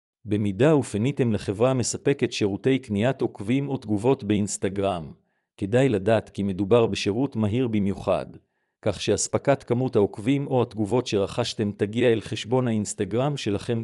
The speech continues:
תוך מספר דקות בודדות. לסיכום, עמוד אינסטגרם חזק ורב השפעה הוא דרך מעולה עבורנו להגיע לחשיפה מקסימלית באינסטגרם,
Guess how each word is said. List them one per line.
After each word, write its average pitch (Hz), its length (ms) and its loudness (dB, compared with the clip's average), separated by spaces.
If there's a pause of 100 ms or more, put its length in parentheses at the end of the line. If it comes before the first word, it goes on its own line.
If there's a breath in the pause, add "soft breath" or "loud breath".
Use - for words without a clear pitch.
תוך 147 240 2
מספר 135 400 0
דקות 123 380 0
בודדות. 95 720 -4 (960)
לסיכום, 80 680 -2 (1040)
עמוד 151 260 0
אינסטגרם 110 600 0
חזק 107 580 0
ורב 113 320 2
השפעה 123 440 2
הוא 127 200 -2
דרך 117 360 2
מעולה 101 400 2
עבורנו 110 440 0
להגיע 104 360 4
לחשיפה 107 580 -2
מקסימלית 110 720 -2
באינסטגרם, 98 840 -2